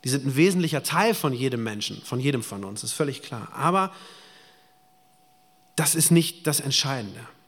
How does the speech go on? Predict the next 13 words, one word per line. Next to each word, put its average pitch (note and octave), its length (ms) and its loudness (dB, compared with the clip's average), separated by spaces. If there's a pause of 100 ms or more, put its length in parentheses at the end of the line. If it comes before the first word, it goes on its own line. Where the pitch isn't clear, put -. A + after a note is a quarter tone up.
(960)
Im B2 120 0
Glauben F3+ 360 8
sind E3+ 220 4
Gefühle F#3+ 420 6
zwar C#3 380 4
gut G3+ 320 6
und C3 200 -4
wertvoll, A#3+ 400 2
das A3 140 -2
habe E3 120 0
ich D#3 80 0
schon C3 180 0
gesagt. D3+ 540 -4